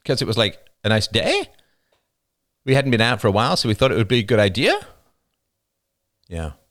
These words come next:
Yeah, it's a, it's a fish hook. I call this a fish hook, right? The fish hook is, y-, you, you can see this with this,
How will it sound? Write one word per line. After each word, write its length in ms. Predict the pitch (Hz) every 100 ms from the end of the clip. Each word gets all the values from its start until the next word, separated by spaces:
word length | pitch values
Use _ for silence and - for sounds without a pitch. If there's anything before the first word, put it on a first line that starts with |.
| _ _ _ _ _ _ _ _ _ _ _ _ _ _ _ _ - - -
Yeah, 240 | 220 208 123
it's 240 | 156 -
a, 200 | 165 135
it's 120 | 127 143
a 40 |
fish 200 | 180 -
hook. 220 | 92 - -
I 120 | 104
call 180 | 101 110
this 180 | 90 87
a 40 |
fish 220 | - 101
hook, 220 | - - -
right? 160 | 98
The 60 | 101
fish 240 | 190 196
hook 160 | 202 -
is, 420 | 127 117 - - - _ _ _ _ _ _ _ _ _ _
y-, 60 | 120
you, 380 | 117 113 143 147
you 160 | 143 139
can 140 | 127
see 180 | - 139
this 200 | 110 -
with 140 | 104
this, 360 | 98 92 -